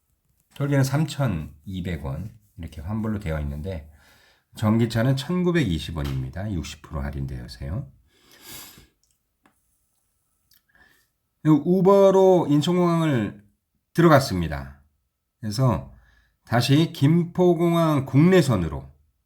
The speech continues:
예, 오더를 받았고요. 예, 요금은 삼만 육천삼백 원에서 천구백이십 원. 이렇게 되죠. 그, 일단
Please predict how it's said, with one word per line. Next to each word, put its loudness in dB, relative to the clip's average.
예, -12
오더를 0
받았고요. -4
예, -10
요금은 2
삼만 2
육천삼백 -8
원에서 -14
천구백이십 0
원. -16
이렇게 -12
되죠. -6
그, 2
일단 4